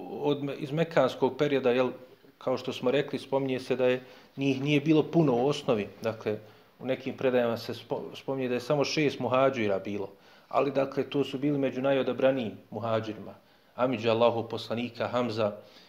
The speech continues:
njegov tečić, Abdullah ibn, e, Džahš, e, Mus'ab ibn Umeir, dakle, jedni od najodabranijih. A i također među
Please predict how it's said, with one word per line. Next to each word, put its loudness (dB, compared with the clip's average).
njegov 2
tečić, -4
Abdullah 2
ibn, -6
e, -4
Džahš, 2
e, -20
Mus'ab 2
ibn -2
Umeir, 0
dakle, 0
jedni 0
od 2
najodabranijih. 2
A 0
i 0
također 0
među 0